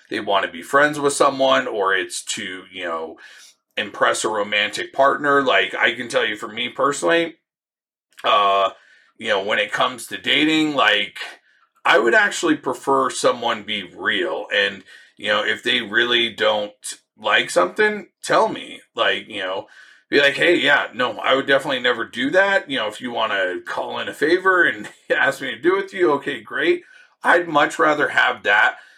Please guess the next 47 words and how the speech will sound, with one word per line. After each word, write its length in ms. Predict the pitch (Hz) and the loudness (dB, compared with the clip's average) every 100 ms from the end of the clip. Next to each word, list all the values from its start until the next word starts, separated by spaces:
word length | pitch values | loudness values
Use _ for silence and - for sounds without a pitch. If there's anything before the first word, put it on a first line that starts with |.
| _ _ | _ _
than 180 | 131 127 | -4 0
someone 280 | 147 139 | 0 2
who's 140 | 131 113 | -2 0
just 220 | 127 - | -2 -2
a 80 | 110 | -2
yes 280 | 110 113 113 | 0 0 0
man 280 | 104 95 | 0 0
on 180 | 90 90 | 0 0
everything, 800 | - 95 87 87 87 - - - | 0 0 -6 -6 -10 -10 -16 -20
you 120 | - 95 | -10 -6
know. 140 | 90 | -6
But 280 | - 110 101 | -4 -4 -2
then 180 | 123 117 | -4 -2
there's 220 | 110 113 | -4 -2
also 300 | 101 98 98 | -2 -4 -8
the 100 | 95 | -14
flip 320 | - 226 - | 0 0 2
side 360 | - 131 123 117 | 2 4 2 2
where, 320 | 123 113 110 - - - _ | 4 4 2 -6 -20 -20 _
you 120 | 120 | -4
know, 180 | 107 101 | 0 0
if 80 | 101 | 0
I 220 | 117 107 - _ _ _ | -2 -2 -10 _ _ _
tell 200 | 139 127 | 0 2
you 120 | 120 | 0
something, 340 | 107 123 110 107 | 0 0 0 -2
you're 140 | 104 | -2
just 140 | 101 | -2
like, 360 | 110 95 92 90 | 0 0 0 -4
"Fuck 320 | - 107 98 107 | -8 -2 0 2
off," 260 | 87 87 | 0 0
or 80 | 92 | -2
"Don't 280 | 98 92 87 | -2 -2 -2
listen," 360 | 90 85 82 | -4 -2 -6
okay, 280 | 85 85 87 | -6 -8 -10
then 240 | - 87 90 | -8 -10 -4
that's, 440 | 87 - - - _ | -4 -4 -10 -16 _
you 120 | 95 | -12
know, 140 | 87 87 | -10 -8
an 80 | 90 | -8
insult. 500 | 87 - - - - - - - _ | -8 -8 -8 -10 -18 -20 -18 -20 _
Um, 640 | 95 98 92 87 85 76 - _ _ _ _ _ _ _ _ _ _ - | 0 2 4 2 -2 -10 -20 _ _ _ _ _ _ _ _ _ _ -4
but 140 | 143 143 | -2 2
no, 260 | 151 110 | 2 4
uh, 220 | 107 101 | 2 2
you 200 | 104 113 | 0 -2
know, 220 | 104 98 | -4 -2